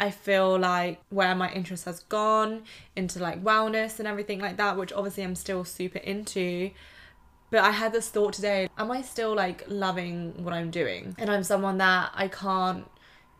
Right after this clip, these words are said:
do something I don't love, because you can just tell my heart's not in it, and I just won't <laughs> be passionate in it, and I just won't put in the work because I'm like, I don't enjoy this.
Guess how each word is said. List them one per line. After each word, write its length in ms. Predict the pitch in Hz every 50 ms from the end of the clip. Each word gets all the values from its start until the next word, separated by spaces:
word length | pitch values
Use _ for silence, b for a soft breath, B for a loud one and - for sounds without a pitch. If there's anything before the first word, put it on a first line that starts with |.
| _
do 220 | - 190 190 190 190
something 480 | 185 190 - 175 170 170 170 - - -
I 140 | - 190 190
don't 380 | 180 175 190 180 180 175 170
love, 520 | 175 175 156 - 185 240 294 302 277 - - - - _ - _
because 380 | 220 214 - 214 202 180 175
you 80 | 196 190
can 160 | - 208 196
just 160 | 190 185 -
tell 160 | - 185 180
my 140 | 175 175 175
heart's 340 | 175 170 190 180 - - -
not 160 | 196 190 -
in 80 | 180 180
it, 320 | 180 196 247 302 330 320 320 B B B B B B B -
and 580 | - 190 185 180 180 175 175 180 180 180 175 175 - - -
I 140 | 185 185 180
just 480 | 165 180 180 170 - - - - - - - -
won't 720 | - 190 180 185 175 170 170 170 - - - - - - - - - - -
<laughs> 260 | - - - 214 185
be 120 | - 196 180
passionate 400 | 170 190 175 170 170 - - -
in 80 | 170
it, 80 | 170 165
and 100 | - 165
I 120 | 175 175
just 180 | 175 180 170 165
won't 220 | 170 165 160 165
put 100 | - 175
in 80 | 170 160
the 60 | 160
work 260 | 160 160 - - - -
because 200 | - - - 170
I'm 140 | 170 170 160
like, 320 | 160 - - - - - - B B B B B B B -
I 120 | - 196 175
don't 180 | 170 160 156
enjoy 320 | 156 165 170 - - 135 113
this. 320 | 101 95 - - - -